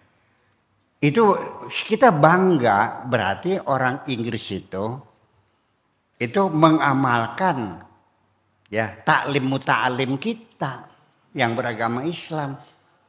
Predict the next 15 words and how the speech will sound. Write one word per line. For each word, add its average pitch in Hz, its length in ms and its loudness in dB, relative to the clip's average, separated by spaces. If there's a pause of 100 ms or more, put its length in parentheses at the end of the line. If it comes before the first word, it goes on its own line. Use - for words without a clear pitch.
(160)
bahwa 117 480 2
talabul 127 480 2
ilmi 120 320 0
fardhatun 127 960 0 (240)
ala 123 320 0 (320)
kulli 127 240 -2
muslimin 131 480 -2
wa 127 160 4
muslimatin 120 720 0
minal 127 400 4
mahdi. 120 640 2 (720)
Dah 135 320 -6
ada 123 160 -6
long 131 320 6
life 147 320 4